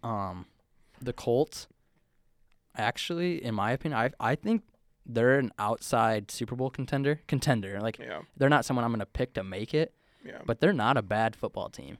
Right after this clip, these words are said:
Speaker 2: Mm-mm.
Speaker 1: Plus, if you keep 'em in Indianapolis playing in that dome, that's a pretty tough place to play.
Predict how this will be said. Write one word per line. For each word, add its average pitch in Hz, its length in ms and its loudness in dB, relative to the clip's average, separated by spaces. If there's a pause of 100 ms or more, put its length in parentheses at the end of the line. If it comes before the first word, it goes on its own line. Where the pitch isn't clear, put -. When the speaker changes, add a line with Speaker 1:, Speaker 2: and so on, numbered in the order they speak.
Speaker 2:
Mm-mm. 131 340 -12 (220)
Speaker 1:
Plus, 135 200 2
if 107 80 -4
you 120 120 0
keep 139 220 -6
'em 139 120 -4
in 110 160 -4
Indianapolis 107 600 -4
playing 113 220 -4
in 110 60 -4
that 104 160 -4
dome, 101 360 -6 (220)
that's - 180 -6
a 147 80 -4
pretty 127 300 -2
tough - 280 -6
place 104 220 -6
to - 80 -20
play. - 300 -8